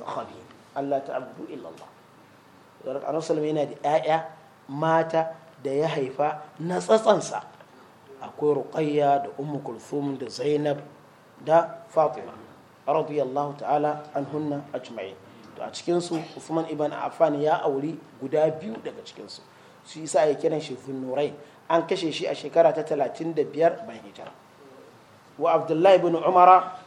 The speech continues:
kuma bayani ya zo mashi lalle Uthman ibn Affan da kuma Abdullahi ibn Umar wanda ya rasu shekara ta saba'in da uku. Wa Aba Huraira da Abu Huraira Abdurrahman ibn Sakharin ad-Dausi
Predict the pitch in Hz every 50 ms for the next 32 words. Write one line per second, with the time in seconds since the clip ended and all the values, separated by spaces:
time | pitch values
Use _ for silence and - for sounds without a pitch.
0 | - - - - - 175 180 185 190 190 190 - 147 156 160 175 185 190 185 175
1 | 175 175 180 170 180 185 185 185 180 151 160 175 185 196 190 147 156 160 170 180
2 | 180 160 175 175 170 151 143 135 - 180 180 180 175 - - - - - - 143
3 | 143 139 143 180 180 196 185 180 147 139 156 151 170 180 175 - 156 156 156 165
4 | 170 156 139 151 160 160 143 131 - - 143 151 151 160 180 190 175 147 - -
5 | 151 156 147 156 170 160 151 156 170 165 - 156 143 147 - 175 175 165 147 151
6 | 147 139 - - - - - - - - - - - - - - - 175 190 190
7 | 185 180 - 185 185 147 160 156 160 180 180 175 180 180 180 - - - - -
8 | - 143 156 147 147 160 180 180 175 165 165 185 180 165 151 - 147 139 139 -
9 | 151 147 151 165 180 180 170 165 165 175 165 143 - 175 165 180 180 175 170 170
10 | - 139 131 - - 165 156 - - -